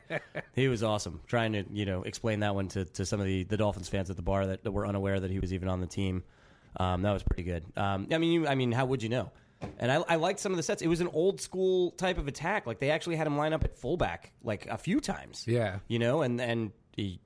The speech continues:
Speaker 2: you could see the, the Bears aren't, you know, not used to seeing a fullback run out in the flat, or, you know, not, you know, not used to covering that position. So, um, you know, I, I, I, that is the difference between a game that is called very well,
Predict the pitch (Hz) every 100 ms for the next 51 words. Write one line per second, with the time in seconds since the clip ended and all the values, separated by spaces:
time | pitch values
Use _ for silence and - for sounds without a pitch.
0 | _ 107 113 110 - 170 123 127 - 101
1 | - 120 101 120 113 113 110 - 117 98
2 | 104 - - _ _ _ - - 117 120
3 | 120 113 135 120 110 127 120 107 98 107
4 | 107 101 98 104 101 107 92 87 110 95
5 | 95 85 110 104 - 110 98 104 123 120
6 | - 110 127 107 104 104 101 - 85 113
7 | - 90 98 - - - _ _ - 101
8 | 98 98 90 110 104 104 101 151 160 156
9 | 131 131 _ - - 143 - _ - 131
10 | 123 - _ _ 120 117 135 160 175 147
11 | 160 131 123 - 107 - 107 113 101 107
12 | 107 104 98 - - 104 110 139 165 123
13 | 92 98